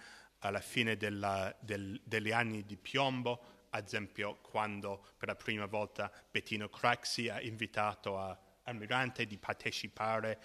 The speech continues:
alle, eh, cons-, consulte prima di creare un governo, ovviamente senza la prospettiva di fare, eh, alleanze.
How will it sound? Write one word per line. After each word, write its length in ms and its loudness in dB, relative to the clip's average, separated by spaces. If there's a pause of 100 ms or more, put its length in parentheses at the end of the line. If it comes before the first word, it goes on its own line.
(300)
alle, 380 -4
eh, 240 -8
cons-, 380 -14
consulte 540 -12
prima 280 -2
di 260 -6
creare 320 2
un 100 -4
governo, 580 -4
ovviamente 500 -6
senza 300 -8
la 80 2
prospettiva 1000 -4 (260)
di 120 -8
fare, 440 0
eh, 80 -2
alleanze. 1080 0